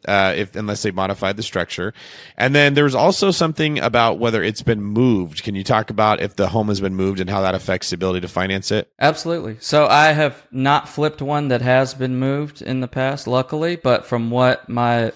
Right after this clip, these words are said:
Speaker 2: lenders have told me, if a manufactured home was ever set up on a site somewhere and then moved to its new site, it can only qualify, out of all those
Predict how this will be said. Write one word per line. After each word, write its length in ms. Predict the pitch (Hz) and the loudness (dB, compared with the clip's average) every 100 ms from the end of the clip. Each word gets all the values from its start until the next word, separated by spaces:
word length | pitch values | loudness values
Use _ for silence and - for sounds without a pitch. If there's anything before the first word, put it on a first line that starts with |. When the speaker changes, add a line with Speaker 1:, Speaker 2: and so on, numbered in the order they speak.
| _ | _
Speaker 2:
lenders 460 | 120 127 120 117 - | -4 -2 0 -2 -2
have 160 | 117 | -4
told 300 | - 139 135 | -2 -2 0
me, 180 | 139 135 131 - - _ _ - | -2 -4 -6 -20 -20 _ _ 2
if 320 | 131 131 - _ | 2 2 -8 _
a 100 | 127 | 0
manufactured 640 | 131 151 151 156 147 147 | 2 0 0 0 0 0
home 300 | 139 139 135 | -2 -2 -2
was 280 | 127 123 - _ - | -2 -4 -6 _ 0
ever 220 | 131 120 | 0 0
set 300 | - 147 127 | -2 0 2
up 360 | 131 127 - _ _ - | 2 0 -4 _ _ -4
on 160 | 123 | -4
a 40 | 117 | -2
site 360 | - 139 - | 0 0 0
somewhere 420 | - 117 117 113 113 | -4 -6 -2 -2 -2
and 140 | 117 | -2
then 160 | 120 117 | -2 -2
moved 420 | 123 127 123 - | 0 0 -4 -8
to 400 | 127 117 110 110 - | -4 -4 -4 -8 -8
its 220 | 110 - | -8 -4
new 180 | 123 113 | -4 -4
site, 460 | - 135 120 113 - _ _ _ _ _ _ | 0 4 4 0 -8 _ _ _ _ _ _
it 220 | 139 147 | 0 2
can 180 | 156 135 - | -4 -2 0
only 380 | 147 156 165 | 0 -2 -6
qualify, 680 | 156 - 139 139 131 - 120 117 | -6 -2 0 0 -2 0 0 4
out 120 | 131 | 4
of 80 | 127 | 4
all 180 | 139 | 2
those 320 | 143 139 - | 2 -2 -6